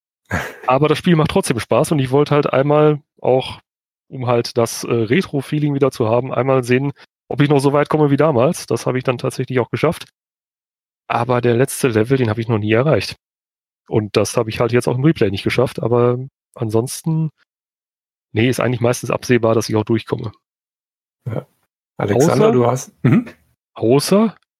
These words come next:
Speaker 2: äh, es ist ein spezielles Spiel zu speziellen Gelegenheiten, wo man, wo ich mir extra Sachen ausgesucht habe, die einfach Müll sind, wie jetzt
Speaker 1: Okay.
Speaker 2: Jagd auf Roter Oktober.
Speaker 1: Okay,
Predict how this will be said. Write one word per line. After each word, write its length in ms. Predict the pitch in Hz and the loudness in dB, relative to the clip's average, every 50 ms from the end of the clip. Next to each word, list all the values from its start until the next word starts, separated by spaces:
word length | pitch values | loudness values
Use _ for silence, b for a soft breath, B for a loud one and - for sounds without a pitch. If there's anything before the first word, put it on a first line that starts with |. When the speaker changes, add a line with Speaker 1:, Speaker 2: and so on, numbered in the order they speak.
| _ _ _ _ _ _ - | _ _ _ _ _ _ -6
Speaker 2:
äh, 500 | - - 135 139 147 147 147 143 143 143 151 160 - - _ _ - | 0 2 2 4 4 4 2 2 0 -2 -4 -8 -14 -20 _ _ -10
es 240 | - 143 - - | -10 -10 -8 -8
ist 260 | - - 165 - - - | -6 -6 -6 -6 -4 -2
ein 280 | 147 147 151 151 147 | 0 2 2 2 2
spezielles 500 | 147 - - 147 139 - 202 214 208 170 | 0 0 0 -2 0 2 2 2 2 2
Spiel 240 | - - 165 170 165 | 0 0 0 0 0
zu 100 | - 165 | 0 -2
speziellen 380 | 147 - 143 131 - 165 165 160 | -4 -2 -2 0 2 2 2 2
Gelegenheiten, 600 | 147 147 160 165 156 131 123 123 139 165 151 139 | 2 2 2 2 0 0 0 -2 -2 -2 -2 -4
wo 80 | 139 135 | -2 0
man, 240 | 143 135 139 139 - B B B _ - - - B B B B | 0 -2 -2 -4 -8 B B B _ -8 -6 -6 B B B B
wo 80 | - 143 | 0 0
ich 100 | 135 - | 2 2
mir 80 | 151 160 | 2 0
extra 220 | 160 - - 156 | 0 0 0 0
Sachen 200 | 143 147 127 147 | 0 0 0 0
ausgesucht 380 | - 139 - - 147 143 - - | 0 0 0 0 -2 -2 0 -2
habe, 140 | 143 135 | -2 -2
die 120 | 139 139 - | -2 -2 -2
einfach 240 | 131 131 - 139 131 | -2 -2 0 -2 0
Müll 300 | 131 135 135 135 139 131 | 2 4 4 4 4 4
sind, 460 | 147 208 131 113 139 180 - - - - _ _ _ _ - | 4 2 2 2 -2 -4 -6 -8 -14 -20 _ _ _ _ -12
wie 160 | 127 123 127 | -8 -4 0
jetzt 220 | 127 131 127 - - | 0 0 0 0 -2
Speaker 1:
Okay. 120 | 123 123 127 | -2 -2 -2
Speaker 2:
Jagd 140 | 127 - 135 | -2 -2 -2
auf 120 | 127 - - | -2 0 0
Roter 180 | 131 127 139 127 | 2 2 2 0
Oktober. 360 | - - 113 98 92 95 - _ _ _ _ _ _ _ _ _ _ _ _ _ _ _ - B B B B B B B B B B B - - _ _ _ _ _ _ _ _ _ _ _ - B B B B B B B _ - | 2 2 0 0 0 -4 -10 _ _ _ _ _ _ _ _ _ _ _ _ _ _ _ -10 B B B B B B B B B B B -20 -20 _ _ _ _ _ _ _ _ _ _ _ -8 B B B B B B B _ -2
Speaker 1:
Okay, 580 | - 127 - - - 95 92 101 127 170 - | -2 -2 -2 0 0 2 4 4 2 2 -2